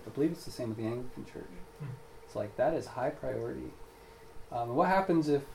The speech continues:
Speaker 1: you have less and less of those kinds of communities doing those kinds of things?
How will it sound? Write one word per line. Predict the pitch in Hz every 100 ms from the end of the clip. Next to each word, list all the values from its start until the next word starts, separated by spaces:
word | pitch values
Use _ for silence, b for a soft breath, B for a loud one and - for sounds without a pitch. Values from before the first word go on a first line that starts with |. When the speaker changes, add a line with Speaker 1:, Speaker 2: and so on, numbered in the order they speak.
| -
Speaker 1:
you | 127
have | 135 127
less | 135 -
and | 131 123
less | 120 117 - - - - -
of | 113
those | 120 120
kinds | - 117 117
of | 110
communities | 113 107 104 104 -
doing | 107 104
those | 98 -
kinds | 104 101
of | -
things? | - 107 113 123